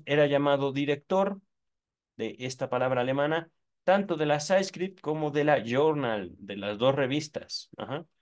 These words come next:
Entonces, este director es él mismo, el autor de la carta que acabamos de leer, la carta o la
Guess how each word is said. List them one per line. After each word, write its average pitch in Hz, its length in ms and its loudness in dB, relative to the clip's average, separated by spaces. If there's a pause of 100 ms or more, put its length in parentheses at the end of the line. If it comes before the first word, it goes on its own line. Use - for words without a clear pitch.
(340)
Entonces, 131 840 -2 (460)
este 117 280 -2
director 151 640 4 (160)
es - 300 -6 (140)
él 139 320 2
mismo, 95 500 -10 (560)
el 107 140 -2
autor 139 400 2
de 151 260 -4 (220)
la 120 280 -2
carta 147 500 2 (1080)
que 120 80 -2
acabamos 117 580 -2
de 123 280 -4
leer, 98 380 -8
la 110 220 -2
carta 113 420 4
o 98 60 4
la 92 340 0